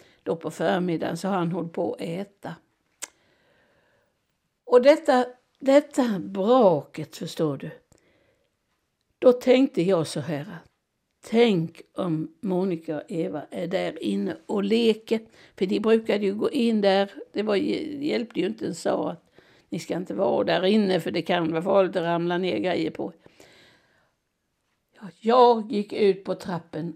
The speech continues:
och vrålade: "Monica och Eva." Det värsta jag kunde. Jag blev ju så rädd och tänkte: "Ligger de under där så är det", ja. Och då sticker de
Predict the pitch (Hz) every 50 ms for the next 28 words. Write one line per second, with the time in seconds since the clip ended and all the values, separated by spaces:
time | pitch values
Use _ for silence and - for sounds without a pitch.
0 | - _ - 208 196 190 202 214 196 220 233 240 247 254 233 208 202 196 196 208
1 | 196 190 208 214 233 262 311 311 285 254 240 247 247 - - 247 233 226 233 233
2 | 233 - 254 - 269 - 226 233 226 214 202 180 160 143 - _ _ _ _ _
3 | _ _ _ _ _ _ _ _ _ _ _ _ _ _ _ - - 208 226 214
4 | 208 208 - - - 175 196 165 160 160 - 220 196 190 190 175 165 170 - _
5 | _ - 262 240 247 254 262 302 285 269 240 214 190 196 190 - - - - -
6 | - - - 277 233 202 165 156 156 160 170 165 - 190 175 160 147 240 294 -
7 | - - - - 170 147 180 170 - - - - - 214 220 220 214 220 214 202
8 | 220 208 220 226 226 226 208 190 170 165 - 190 - - 170 170 - _ _ _
9 | _ _ _ _ _ _ _ _ _ _ _ _ _ - 175 - - - 254 185
10 | 165 151 147 - 160 170 170 - _ _ _ _ - - - - 175 170 - -
11 | _ _ _ _ _ _ _ _ _ _ _ _ _ _ - - 247 240 240 285
12 | 269 - - - 247 254 247 - - - 254 247 262 254 240 247